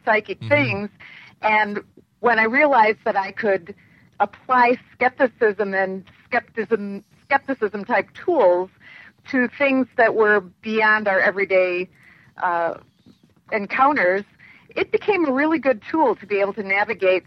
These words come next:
Speaker 1: some of the crazy things that are out there.
Speaker 2: Now, how long have you been doing, uh, intuitive work now? Twenty-five years?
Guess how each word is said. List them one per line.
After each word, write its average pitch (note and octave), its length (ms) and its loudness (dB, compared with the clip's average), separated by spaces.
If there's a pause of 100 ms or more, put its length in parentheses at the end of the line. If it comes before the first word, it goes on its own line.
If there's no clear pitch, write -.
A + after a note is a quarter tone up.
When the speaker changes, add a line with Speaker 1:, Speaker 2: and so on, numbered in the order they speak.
Speaker 1:
some G#3 100 -10
of G3 100 -8
the F#3+ 80 -2
crazy G#3+ 400 -4
things C4 280 -6
that E3+ 140 -2
are D#3 100 -2
out D3+ 220 -4
there. - 240 -10 (840)
Speaker 2:
Now, E3 180 -2
how F#3 160 -2
long A#3 220 -8
have F#3+ 160 -6
you F#3+ 80 -2
been E3+ 180 -2
doing, D3 380 -2
uh, A#2+ 240 -4
intuitive B2 420 -4
work G2 200 -8
now? E2+ 100 -4
Twenty-five D3 540 -6
years? E3+ 320 -8